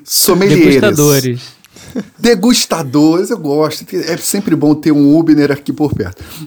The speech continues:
Speaker 1: Então, a gente, é, é, nós somos degustadores. Então, a gente conhece o que é legal,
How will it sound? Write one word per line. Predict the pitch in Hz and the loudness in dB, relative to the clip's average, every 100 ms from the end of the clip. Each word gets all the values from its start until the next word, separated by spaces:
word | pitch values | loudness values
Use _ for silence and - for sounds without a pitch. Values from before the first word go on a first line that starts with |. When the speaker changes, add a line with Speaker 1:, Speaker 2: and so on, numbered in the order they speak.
| 202 | -4
Speaker 1:
Então, | 196 226 247 160 - - - | -2 2 2 0 -4 -16 -6
a | 185 | -4
gente, | 180 220 214 180 160 - - | -2 0 -2 -4 -8 -20 -6
é, | 165 156 165 | -2 0 0
é, | |
nós | 190 208 | 0 0
somos | 233 214 | 0 0
degustadores. | 202 196 - 170 120 117 131 | 0 -2 -2 -2 0 0 0
Então, | 165 208 | 0 0
a | 214 | 0
gente | 190 202 - | -2 -4 -6
conhece | - 208 185 190 190 - 127 104 _ _ _ _ - | -4 0 0 0 -2 -2 -4 -6 _ _ _ _ -10
o | 123 | -8
que | 120 156 | -2 2
é | |
legal, | 147 131 127 123 | 2 2 2 0